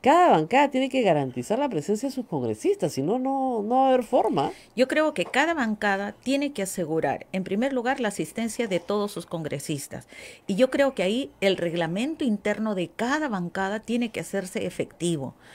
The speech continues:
Speaker 2: porque hay temas nacionales prioritarios que van más allá de cualquier licencia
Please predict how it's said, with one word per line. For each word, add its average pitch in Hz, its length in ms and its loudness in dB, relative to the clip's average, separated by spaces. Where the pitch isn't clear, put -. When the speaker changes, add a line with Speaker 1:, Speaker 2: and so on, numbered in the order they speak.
Speaker 2:
porque 185 420 2
hay 262 180 4
temas 262 480 2
nacionales 220 1000 2
prioritarios 220 960 0
que 196 140 6
van 220 180 0
más 240 200 0
allá 208 220 2
de 214 140 2
cualquier 180 480 2
licencia 202 800 0